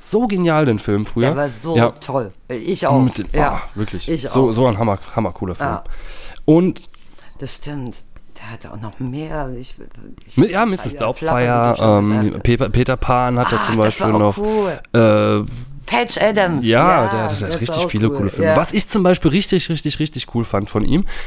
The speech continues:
Speaker 1: war ein gan-, ein ganz alter Film, ich weiß grad gar nicht, von wann er ist, aber ein Club der Toten Dichter.
Speaker 2: Mhm.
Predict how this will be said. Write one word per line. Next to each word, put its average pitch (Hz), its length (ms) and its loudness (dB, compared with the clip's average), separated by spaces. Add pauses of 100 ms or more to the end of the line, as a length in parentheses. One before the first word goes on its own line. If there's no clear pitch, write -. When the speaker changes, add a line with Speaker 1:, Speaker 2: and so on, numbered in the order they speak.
(140)
Speaker 1:
war 123 340 4 (220)
ein 113 100 0
gan-, 101 180 0
ein 107 120 0
ganz 151 220 2
alter 196 260 2
Film, 175 320 0
ich 127 100 -4
weiß 104 180 -8
grad - 180 -14
gar 107 120 -6
nicht, 104 140 -8 (160)
von 98 140 -6
wann 117 120 -4
er 165 100 -2
ist, 196 140 -6
aber 135 280 2 (240)
ein 107 100 -2
Club - 300 0
der 139 120 2
Toten 120 280 2
Dichter. 107 280 -2
Speaker 2:
Mhm. 131 220 -6